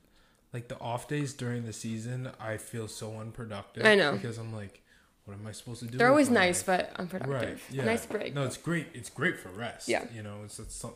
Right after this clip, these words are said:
Speaker 1: something you need.
Speaker 2: Mm-hmm.
Speaker 1: But it's like, "What are we doing?"
Speaker 2: Yeah, what are we
Speaker 1: Yeah.
Speaker 2: doing?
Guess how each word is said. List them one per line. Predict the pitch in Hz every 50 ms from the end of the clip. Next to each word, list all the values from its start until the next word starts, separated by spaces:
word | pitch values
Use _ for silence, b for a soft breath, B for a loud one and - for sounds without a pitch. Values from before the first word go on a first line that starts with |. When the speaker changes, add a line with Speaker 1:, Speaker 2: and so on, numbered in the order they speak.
| - -
Speaker 1:
something | - - 120 113 - - 113
you | 104 101
need. | 101 110 120 110 90 - -
Speaker 2:
Mm-hmm. | - 220 214 101 202 190 B B B B B B _ _
Speaker 1:
But | - 104 98 107 -
it's | 104 107 - -
like, | 110 101 98 95 95 - _ _ _ _ _ _ _ _ - - _ _ _ _ _ _ _ _ _ _ _ _ _ _ _ _ _ _ - - - - _ _ _
"What | - 101 101
are | 107
we | 113 113
doing?" | 117 113 110 104 101 101 -
Speaker 2:
Yeah, | - - -
what | 208 196 185 202 196
are | 202
we | 196 202
Speaker 1:
Yeah. | 196
Speaker 2:
doing? | 208 196 185 190 190 202 185